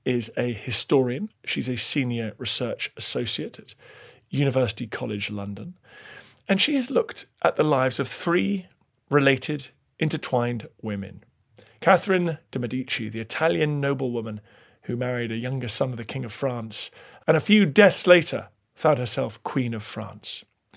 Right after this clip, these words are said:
Her daughter, Elizabeth de Valois, who married Philip the Second, King of Spain, famous for the Armada, famous for ruling over an empire in which the sun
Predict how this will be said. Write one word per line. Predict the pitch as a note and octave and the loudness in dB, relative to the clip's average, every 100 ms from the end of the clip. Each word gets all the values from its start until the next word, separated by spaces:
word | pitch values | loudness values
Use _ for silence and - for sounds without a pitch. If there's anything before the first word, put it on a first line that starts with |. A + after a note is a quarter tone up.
| - - - | -20 -20 -10
Her | - | -8
daughter, | - C3 C#3+ B3+ B3+ _ _ _ - | 0 0 0 -4 -8 _ _ _ -8
Elizabeth | G#2+ G2+ G2+ A2 - _ | -8 -8 -10 -14 -18 _
de | A2+ | -10
Valois, | G#2 A2 G#2+ A2+ A#2+ G3 - _ _ | -6 -6 -6 -6 -8 -10 -14 _ _
who | - | -10
married | G#2+ G#2 G#2+ - _ _ | -8 -8 -10 -14 _ _
Philip | - - | -6 -6
the | |
Second, | - C#3+ - G#3+ _ | 0 0 0 -8 _
King | - C#3+ | -8 -4
of | B2+ | 0
Spain, | - E3+ A3 - | 4 4 2 -2
famous | D#3+ D#3 C3+ | 0 2 0
for | |
the | D3+ | 2
Armada, | D3+ D3+ E3+ F#3+ | 4 6 6 6
famous | B3+ F#3+ F#3+ | 8 8 8
for | - | 8
ruling | G3 G3 | 10 10
over | F3+ E3+ | 10 10
an | E3+ | 6
empire | E3+ E3+ D#3+ D#3 | 6 4 6 4
in | |
which | C#3 C#3+ | 0 -4
the | C3+ | -2
sun | - - D#3 C#3 B2+ | 0 2 2 2 -4